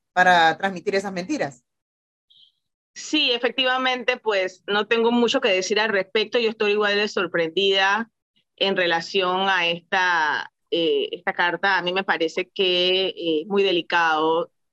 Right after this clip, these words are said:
Speaker 2: todo lo que se planteó en ese comunicado. Eh, de verdad, igual, yo creo que así como yo, hay muchos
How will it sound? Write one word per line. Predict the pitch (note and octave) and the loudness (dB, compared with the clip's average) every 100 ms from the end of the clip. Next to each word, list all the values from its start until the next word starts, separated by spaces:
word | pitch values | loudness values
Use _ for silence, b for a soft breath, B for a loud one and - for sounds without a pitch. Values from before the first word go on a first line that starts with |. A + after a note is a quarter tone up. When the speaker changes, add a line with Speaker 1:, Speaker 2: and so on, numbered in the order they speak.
| _ | _
Speaker 2:
todo | - D#3+ | -2 0
lo | E3 F#3 | 0 -2
que | F#3 | -4
se | F3 | -2
planteó | E3 D3 F3 E3+ E3+ F3 | -2 -2 0 0 2 2
en | F3 | 0
ese | D#3+ - | -4 -6
comunicado. | F3 E3 D3 C#3+ F3 E3+ D#3+ F3+ C4 - _ _ _ _ - | -8 -6 -6 2 4 6 6 4 2 -6 _ _ _ _ 2
Eh, | F3+ F3 E3+ D#3 - | 4 6 6 4 2
de | F#3 F#3 | 2 2
verdad, | F3+ F3+ F#3 | 2 2 2
igual, | G3+ G3 F3+ F#3 | 2 0 0 0
yo | G3 | -2
creo | G3+ A3 | -2 -2
que | F#3 D#3+ | -2 0
así | E3 G3+ | -2 -2
como | A3+ A3 | -2 0
yo, | F3+ F#3 | 2 0
hay | F#3+ | 0
muchos | G3 G3+ G3 A#3 | 0 -2 -2 -4